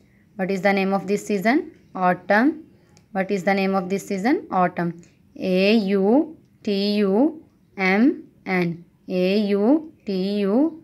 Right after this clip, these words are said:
M N. A U T U M N. Autumn. What is the name of this season?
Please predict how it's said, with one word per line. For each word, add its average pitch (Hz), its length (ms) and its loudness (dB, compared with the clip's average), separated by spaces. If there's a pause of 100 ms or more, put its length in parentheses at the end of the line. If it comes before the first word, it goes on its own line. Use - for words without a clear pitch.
M 180 380 -2
N. 175 400 -2 (460)
A 185 240 0
U 202 400 0 (100)
T 190 320 -2
U 226 360 0
M 185 360 -2
N. 180 420 -2
Autumn. 185 640 2 (840)
What 208 200 4
is 226 120 2
the 226 120 4
name 208 200 4
of 196 160 0
this 214 200 -2
season? 226 480 2